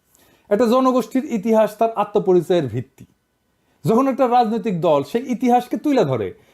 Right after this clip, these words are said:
এবং তা থেকে গর্বের উপাদান সৃষ্টি করে, তখন জনগণের সাথে সেটা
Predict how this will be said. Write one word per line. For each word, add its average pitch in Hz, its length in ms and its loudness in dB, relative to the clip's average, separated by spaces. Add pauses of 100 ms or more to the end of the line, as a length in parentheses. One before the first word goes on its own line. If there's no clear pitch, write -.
এবং 185 140 0
তা 226 140 0
থেকে 240 240 0
গর্বের 196 460 2
উপাদান 175 360 0
সৃষ্টি - 320 -10
করে, 120 240 -4 (340)
তখন 226 220 0
জনগণের 254 480 2
সাথে 240 280 0
সেটা 220 220 -2